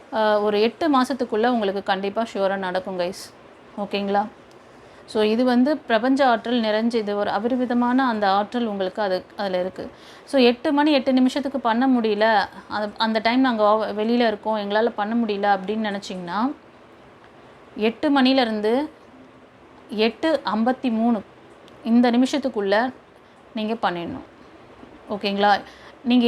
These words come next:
எழுதுறது கூட எட்டு மணிக்கு அப்புறமா எழுதலாம். கரெக்டா எட்டு மணி ஸ்டார்ட் ஆகுதுல, அந்த டைம்ல எழுதி வச்சுக்கிட்டு கூட எட்டு எட்டுக்கு பண்ணுங்க. அந்த எயிட் அப்படின்ற அந்த இது வரணும், கூட்டுத்தொகை வந்து எட்டுன்னு வரணும். எட்டு மணிக்கு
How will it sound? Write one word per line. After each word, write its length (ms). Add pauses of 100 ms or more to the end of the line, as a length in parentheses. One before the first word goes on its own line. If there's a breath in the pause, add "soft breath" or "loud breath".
எழுதுறது 420
கூட 300
எட்டு 260
மணிக்கு 280
அப்புறமா 280
எழுதலாம். 460 (260)
கரெக்டா 300
எட்டு 220
மணி 140
ஸ்டார்ட் 320
ஆகுதுல, 160
அந்த 300
டைம்ல 220
எழுதி 340
வச்சுக்கிட்டு 400
கூட 300 (800 loud breath)
எட்டு 400
எட்டுக்கு 220
பண்ணுங்க. 560 (400)
அந்த 640
எயிட் 440
அப்படின்ற 420
அந்த 360
இது 180
வரணும், 440
கூட்டுத்தொகை 420
வந்து 280
எட்டுன்னு 340
வரணும். 280
எட்டு 280
மணிக்கு 600